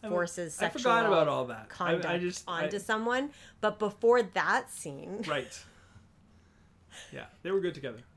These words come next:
Speaker 2: They were, I mean, and she was, as, as we said, she was his type. Like,
Speaker 1: Yeah.
Speaker 2: both in, uh, like, features, physical
Speaker 1: Mm-hmm.
Speaker 2: features, but also in personality. She was
Speaker 1: Yeah.
Speaker 2: super bossy
Speaker 1: Mm-hmm.
Speaker 2: and super, like, confident about her everything.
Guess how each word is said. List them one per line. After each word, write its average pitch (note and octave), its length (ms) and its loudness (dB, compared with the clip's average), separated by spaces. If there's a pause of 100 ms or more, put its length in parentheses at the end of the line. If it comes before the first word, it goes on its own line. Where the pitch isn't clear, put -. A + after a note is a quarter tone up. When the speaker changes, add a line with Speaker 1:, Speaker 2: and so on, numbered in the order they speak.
(140)
Speaker 2:
They C4 120 4
were, C#4 180 2
I A#3+ 60 4
mean, B3 160 2
and A#3 100 0
she B3+ 120 -4
was, A3+ 120 -4 (160)
as, G#3 280 2 (140)
as G3 200 0
we G#3 120 -2
said, G3+ 460 2
she A#3+ 260 -4
was C4+ 200 -2
his C4+ 160 0
type. A3+ 380 -2 (160)
Like, F3 560 2
Speaker 1:
Yeah. E3 240 -6
Speaker 2:
both A3+ 300 6 (100)
in, F#3+ 540 0 (120)
uh, E3 520 0 (100)
like, E3 260 -6
features, D#4+ 680 -4
physical A3+ 340 -4
Speaker 1:
Mm-hmm. G#3+ 60 -8
Speaker 2:
features, A#3+ 360 -6
but - 140 -8
also C4+ 320 0
in C#4 160 -2
personality. C4 680 -2
She - 140 -8
was E3 100 -6
Speaker 1:
Yeah. F3+ 60 -8
Speaker 2:
super A3 280 -4
bossy F#3+ 560 -4 (180)
Speaker 1:
Mm-hmm. E3+ 280 -6
Speaker 2:
and G#3+ 260 -2
super, G3 1400 4
like, D3+ 300 -8
confident G3+ 840 -2
about E3 460 -2
her D#3 640 -4
everything. F3+ 640 -6